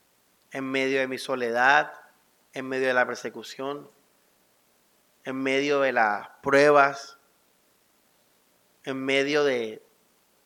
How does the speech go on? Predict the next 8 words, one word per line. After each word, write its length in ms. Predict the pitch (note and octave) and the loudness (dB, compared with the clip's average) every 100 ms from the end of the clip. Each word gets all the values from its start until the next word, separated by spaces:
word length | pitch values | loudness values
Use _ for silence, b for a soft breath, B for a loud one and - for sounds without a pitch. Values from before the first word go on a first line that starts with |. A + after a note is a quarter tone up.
| _ - | _ -10
las, 380 | C3+ C3 A#2 - - | 0 2 2 -2 -6
todo 240 | E3+ F3 F3 | 2 4 4
lo 120 | D#3 | 2
que 100 | C#3 | 0
tenga 300 | C#3+ D3 D3+ | -2 -2 -6
y 40 | |
no 140 | C#3 C3 | -8 -6
tenga, 520 | C#3+ C#3+ C3+ B2+ | -6 -6 -8 -10